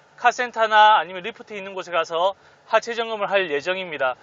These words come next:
우선 좀 달려보고 말씀을 드릴게요. 우선 가속력 좋고요. 좀 밟아보면 이, 이런 터보 차량들, 이게 디젤 차량들은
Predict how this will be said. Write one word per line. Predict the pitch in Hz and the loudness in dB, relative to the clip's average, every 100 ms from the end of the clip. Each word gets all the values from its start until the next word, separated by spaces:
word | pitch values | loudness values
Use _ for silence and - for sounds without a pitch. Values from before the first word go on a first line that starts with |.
| - - - | -20 -20 -14
우선 | 160 190 | -6 -6
좀 | 196 | -4
달려보고 | 175 240 247 196 226 208 190 185 | 2 4 4 2 -2 0 2 2
말씀을 | 147 135 139 190 180 | 2 -2 -2 -12 -10
드릴게요. | 175 190 - 143 131 139 | -10 -10 -6 -6 -6 -10
우선 | - 220 240 - | -2 0 0 0
가속력 | 196 180 233 226 220 220 - | 4 4 2 -10 -6 -8 -6
좋고요. | 156 - 180 160 139 170 254 - - - - - | -10 -10 -6 0 2 2 0 -8 -20 -20 -20 -20
좀 | 185 | -8
밟아보면 | 233 254 233 226 214 190 185 180 147 151 | -6 -4 -4 -4 -2 0 2 2 0 -4
이, | 196 208 196 202 _ - | -12 -10 -10 -12 _ -10
이런 | 226 220 | -6 -6
터보 | - 311 302 | -2 -2 -2
차량들, | 240 233 220 190 175 | 0 2 2 -2 -2
이게 | 185 | -6
디젤 | - 175 262 269 | -8 -4 0 0
차량들은 | 247 226 214 208 202 135 | 2 0 0 0 0 -2